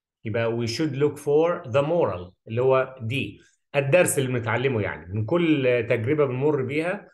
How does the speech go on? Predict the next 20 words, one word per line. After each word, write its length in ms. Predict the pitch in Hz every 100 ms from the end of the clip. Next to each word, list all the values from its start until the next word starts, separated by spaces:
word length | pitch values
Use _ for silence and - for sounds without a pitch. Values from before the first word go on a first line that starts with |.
| _ _ _ 139
إحنا 440 | 143 151 156 143
"we 80 | 117
should 200 | 139 151
look 220 | 131 135
for 260 | - 139 117
the 80 | 117
moral" 580 | 127 135 139 139 - - -
اللي 120 | 117
هو 80 | 131
الدرس 440 | 113 123 139 -
المستفاد. 760 | 120 113 110 117 107 82 - - _ _ _ _ -
تمام؟ 480 | 110 147 202 - _ -
Yes، 320 | 127 98 - 117
يبقى 180 | 110 107
دي 260 | 139 147
الإجابة 640 | 120 104 107 123 120 120 135
الصحيحة. 580 | - 101 92 73 - _ - _ _ _
طيب، 300 | 170 156 143
number 240 | 175 170 156
sixteen. 920 | 156 - - 180 147 127 156 156